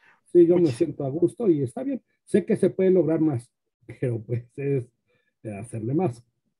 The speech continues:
Speaker 1: Olvídalo,
Speaker 2: Exactamente.
Speaker 1: bueno.
Speaker 2: Mientras
Speaker 1: Es
Speaker 2: se
Speaker 1: más,
Speaker 2: disfrute es lo que
Speaker 1: sí.
Speaker 2: importa, ¿no?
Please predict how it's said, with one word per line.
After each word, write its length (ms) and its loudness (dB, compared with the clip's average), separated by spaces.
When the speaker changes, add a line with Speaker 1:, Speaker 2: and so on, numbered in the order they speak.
Speaker 1:
Olvídalo, 180 0
Speaker 2:
Exactamente. 580 4
Speaker 1:
bueno. 160 -4
Speaker 2:
Mientras 320 4
Speaker 1:
Es 20 4
Speaker 2:
se 80 6
Speaker 1:
más, 60 2
Speaker 2:
disfrute 360 0
es 60 2
lo 60 4
que 80 -2
Speaker 1:
sí. 40 -2
Speaker 2:
importa, 420 0
¿no? 180 -14